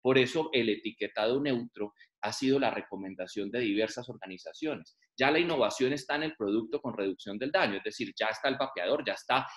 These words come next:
el cigarrillo electrónico que le permite a quien lo va a consumir hacerse menos daño, pero conociendo el daño que se está haciendo de esa manera.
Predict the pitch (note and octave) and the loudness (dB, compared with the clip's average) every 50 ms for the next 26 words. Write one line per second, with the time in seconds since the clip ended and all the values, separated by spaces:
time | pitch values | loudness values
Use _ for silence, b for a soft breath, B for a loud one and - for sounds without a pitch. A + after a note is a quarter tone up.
0 | B B B B2+ A#2 A2 - A#2+ G#2+ - F#2+ F#2+ G#2 G2+ B2 C3 B2+ G2+ - - | B B B -6 -6 -4 -4 -4 -2 -2 -2 -4 -2 -2 -2 0 0 -2 -4 -4
1 | G#2+ G2+ A#2 B2 A#2+ A#2+ G#2 - G#2+ G2+ G2+ G2 - - G2 F#2 - A2 B2 - | -6 -6 -4 -4 -6 -6 -8 -6 -8 -8 -6 -8 -8 -8 -10 -8 -4 -4 -4 -4
2 | B2+ - C#3 C3+ A#2 - - - - G2 F#2+ F#2+ F#2 F#2 F#2+ G#2+ A2+ - - C#3+ | -2 -2 0 0 0 -2 -4 -8 -10 -10 -8 -6 -4 -2 -2 -2 -2 -2 -2 -2
3 | C#3 - D#3 C#3 C#3+ C3+ C#3+ C#3+ C#3 - b b b b b G#2+ A2 - G#2+ G#2 | -2 -2 -4 -2 0 0 0 0 -2 -6 b b b b b -2 -2 -2 -4 -4
4 | - - C3+ C#3 C#3+ C#3 C#3+ C#3+ C#3+ C3+ B2 B2+ D3+ E3+ - F#3 E3+ B2 A2+ - | -2 -2 -2 0 0 0 0 -2 0 0 0 0 0 -2 -2 -2 0 0 0 -2
5 | - G#2 G2+ F#2+ F2+ - - A2 G2+ G#2+ A#2+ B2 B2+ B2 B2 A2+ A2+ A#2+ B2+ B2+ | -2 -4 -4 -4 -6 -6 -6 -6 -6 -4 -4 -4 -4 -2 -2 -2 0 -2 -4 -6
6 | _ - - - - - - E2+ - - G2 F#2+ F#2+ F#2+ G2 F#2 F2+ - - D#2 | _ -10 -12 -12 -12 -12 -16 -14 -10 -8 -8 -8 -6 -4 -4 -4 -4 -4 -8 -14
7 | - E2 D#2+ E2 D#2+ - | -18 -16 -14 -12 -12 -14